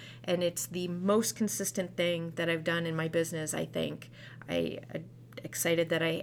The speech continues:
I haven't missed a week, and I'm try every week to make sure that I come to you on Tuesday with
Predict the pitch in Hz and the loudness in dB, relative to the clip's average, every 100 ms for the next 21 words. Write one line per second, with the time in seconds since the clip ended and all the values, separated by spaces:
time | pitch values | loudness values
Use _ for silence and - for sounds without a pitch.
0 | - 165 208 208 185 190 - 170 - - | -4 0 2 4 4 4 2 0 -2 -6
1 | - - - - - 170 170 165 165 - | -14 -16 -18 -16 -6 0 2 2 0 2
2 | 175 160 160 - 190 190 185 185 185 185 | 4 4 4 4 4 6 6 4 0 -2
3 | 180 165 - 175 170 165 160 170 156 160 | -2 0 2 4 4 2 0 2 2 0
4 | - - 175 165 175 165 - 170 160 160 | -6 -4 -6 -4 -4 -4 -2 -2 -2 -4
5 | 185 165 170 160 160 160 - | -4 -4 0 0 0 0 -2